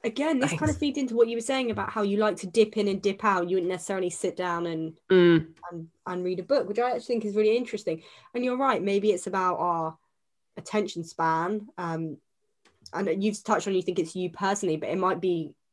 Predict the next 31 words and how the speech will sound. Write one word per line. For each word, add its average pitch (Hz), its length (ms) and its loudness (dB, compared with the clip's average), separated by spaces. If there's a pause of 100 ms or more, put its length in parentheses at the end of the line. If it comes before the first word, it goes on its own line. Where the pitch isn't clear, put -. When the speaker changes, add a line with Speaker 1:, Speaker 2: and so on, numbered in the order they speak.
(200)
Speaker 1:
you 156 140 -8 (280)
know, - 160 -4
I'm 185 160 0
always 190 300 6
reading 175 180 2
in 165 80 0
the 160 60 0
newspaper 165 580 0
about 156 240 -2
how 160 340 -2 (420)
younger 185 200 4
people 165 280 -2
have 160 140 -2
no 190 200 2
attention 160 420 -2
span. 160 540 -2 (520)
Um, 151 460 -4 (280)
and 220 80 -2
I'm 233 120 0
not 311 160 0
sure 294 160 -4
if 269 120 -6
I 262 60 -2
think 226 220 -4
that's - 280 -6
true, 226 300 0
but 190 160 0
I - 20 -6
think 202 160 -2
we 202 100 2
definitely 175 720 0